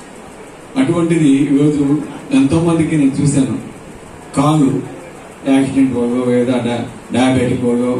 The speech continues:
ఈరోజు పోయిన సందర్భాల్లో వాళ్ళందరికీ కూడా ఈరోజు కాళ్ళు అని వాళ్ళకి ఈరోజు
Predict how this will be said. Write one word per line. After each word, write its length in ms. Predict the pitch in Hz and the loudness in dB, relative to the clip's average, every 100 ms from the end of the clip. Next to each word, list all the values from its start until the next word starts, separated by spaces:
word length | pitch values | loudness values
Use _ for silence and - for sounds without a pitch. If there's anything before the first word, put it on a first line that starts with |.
| 127 | -2
ఈరోజు 420 | 117 117 117 113 - - | 0 0 0 -2 -6 -4
పోయిన 220 | 120 123 120 | 0 0 0
సందర్భాల్లో 720 | 120 110 120 113 120 120 120 | -2 0 0 2 2 2 2
వాళ్ళందరికీ 500 | 113 107 107 117 120 | 0 0 0 -2 0
కూడా 340 | 131 127 - - - - - - - | 0 0 -4 -10 -18 -20 -20 -18 -4
ఈరోజు 520 | 117 120 127 - - - - - - - - - | 2 4 4 2 0 -4 -12 -18 -20 -20 -18 -4
కాళ్ళు 260 | 131 139 139 | 2 4 4
అని 360 | 135 123 117 95 - - - | 4 2 -2 -4 -10 -14 -2
వాళ్ళకి 320 | 127 120 123 | 0 0 0
ఈరోజు 460 | 113 120 120 117 | 0 2 0 -2